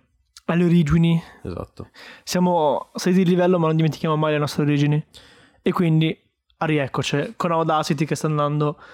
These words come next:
Speaker 1: pregando alla Madonna che non si blocchi tutto quanto.
Speaker 2: E questa volta io ho il microfono in mano perché volevamo provare questo, questa cosa. Così
Speaker 1: Sì,
Speaker 2: so
Speaker 1: diciamo,
Speaker 2: anche più
Speaker 1: di-,
Speaker 2: co-,
Speaker 1: diciamo
Speaker 2: poi,
Speaker 1: così.
Speaker 2: poi io che mi muovo tanto, comunque,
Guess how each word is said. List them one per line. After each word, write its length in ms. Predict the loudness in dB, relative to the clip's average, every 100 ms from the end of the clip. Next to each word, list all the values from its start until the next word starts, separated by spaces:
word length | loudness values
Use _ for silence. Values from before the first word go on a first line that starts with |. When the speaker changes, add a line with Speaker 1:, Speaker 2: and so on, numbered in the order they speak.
| -20 _ _ _
Speaker 1:
pregando 380 | -2 0 -2 0
alla 100 | 0
Madonna 420 | 0 -2 -2 -2
che 80 | -2
non 80 | -2
si 100 | -2
blocchi 200 | -2 -2
tutto 200 | -2 -2
quanto. 480 | 0 -2 -2 -6 -10 _ -20 -16 -10
Speaker 2:
E 100 | -8
questa 200 | -4 -4
volta 240 | -2 -2
io 100 | -2
ho 20 | -4
il 40 |
microfono 400 | -6 -8 -8 -6
in 80 | -4
mano 260 | -2 -2 -4
perché 220 | -6 -6
volevamo 340 | -4 -4 -4
provare 360 | -6 -4 -4 -4
questo, 280 | -10 -12 -14
questa 360 | -10 -12 -10
cosa. 360 | -8 -8 -6 -10
Così 840 | -12 _ _ _ _ -14 -12 -8 -4
Speaker 1:
Sì, 120 | -4
Speaker 2:
so 40 |
Speaker 1:
diciamo, 240 | -2 -2 0
Speaker 2:
anche 160 | 0
più 80 | 0
Speaker 1:
di-, 60 | 0
Speaker 2:
co-, 80 | 0
Speaker 1:
diciamo 220 | 0 0
Speaker 2:
poi, 80 | -2
Speaker 1:
così. 140 | -2
Speaker 2:
poi 80 | 0
io 80 | 0
che 100 | 0
mi 100 | -4
muovo 320 | -2 -2 -4
tanto, 440 | -6 -6 -6 -10 -14
comunque, 540 | -14 -14 -12 -12 -14